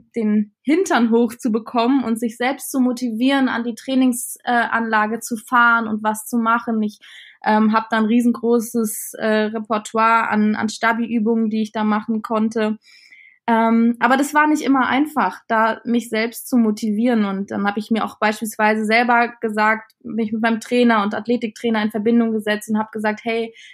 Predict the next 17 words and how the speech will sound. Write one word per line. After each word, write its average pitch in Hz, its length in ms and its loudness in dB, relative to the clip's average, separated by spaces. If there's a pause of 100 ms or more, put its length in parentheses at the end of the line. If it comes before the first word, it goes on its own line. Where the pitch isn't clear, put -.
(120)
kann 240 180 2
ich 233 140 2
nicht 226 180 -2
zwei, 214 220 0
dreimal 220 340 -2
die 214 140 -2
Woche 226 240 -2
zu - 180 -6
euch 247 320 2
kommen, 254 440 2 (340)
damit 220 300 2
ich 240 120 -6
einfach 220 320 -6
zwei, 220 240 2
dreimal 226 340 -2
die 214 140 0
Woche 240 340 2